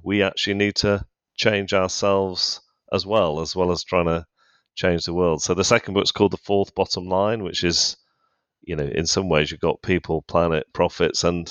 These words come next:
the f-, it is not a P, <laughs> but personal change, we could say. Uh, and I've been very, very aware in my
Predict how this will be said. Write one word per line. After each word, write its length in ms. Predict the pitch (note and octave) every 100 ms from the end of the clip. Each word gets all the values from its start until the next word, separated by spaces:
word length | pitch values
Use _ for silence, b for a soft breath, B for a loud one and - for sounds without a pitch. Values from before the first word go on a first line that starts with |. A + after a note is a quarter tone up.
| -
the 60 | -
f-, 260 | - - - -
it 80 | F#2
is 200 | E2+ -
not 140 | F#2+ E2
a 180 | E2+ -
P, 360 | G2 G2+ C3+ B B _ -
<laughs> 80 |
but 400 | - A2+ - - -
personal 460 | - A#2 A2 - G2
change, 540 | - G#2 G#2 G#2 A2
we 80 | G2+
could 240 | - G2
say. 360 | - G2+ G2+ A2 B B B B B -
Uh, 320 | - G2 G2 G2
and 140 | G2
I've 200 | G2+ F2+
been 340 | G2+ F#2+ F#2 -
very, 260 | G2 G2 F#2
very 300 | F2 F2 E2+
aware 400 | E2 E2+ E2+ E2+
in 100 | E2
my 360 | F2 F2 E2+